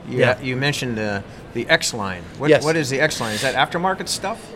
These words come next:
Speaker 1: or?
Speaker 2: Yeah, well,
Speaker 1: What is
Speaker 2: i-,
Speaker 1: that?
Speaker 2: it's a bit of a, it's a concept right now, but, uh, but our thinking is,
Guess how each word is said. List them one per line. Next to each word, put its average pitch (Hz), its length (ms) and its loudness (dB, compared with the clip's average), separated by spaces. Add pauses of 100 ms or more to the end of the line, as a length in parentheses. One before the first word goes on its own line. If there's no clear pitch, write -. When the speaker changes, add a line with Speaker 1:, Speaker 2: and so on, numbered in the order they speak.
Speaker 1:
or? 190 80 -4
Speaker 2:
Yeah, 196 300 10
well, 190 340 8
Speaker 1:
What 170 360 -12
is - 60 -4
Speaker 2:
i-, 185 120 2
Speaker 1:
that? 196 100 0
Speaker 2:
it's 202 120 6
a 190 40 10
bit 190 160 6
of 180 60 8
a, 190 100 4
it's 185 100 2
a 185 60 2
concept 185 480 4
right 147 200 4
now, 123 260 4
but, 139 140 8
uh, 160 120 6
but 160 160 8
our 180 160 0
thinking 147 400 0
is, 143 420 2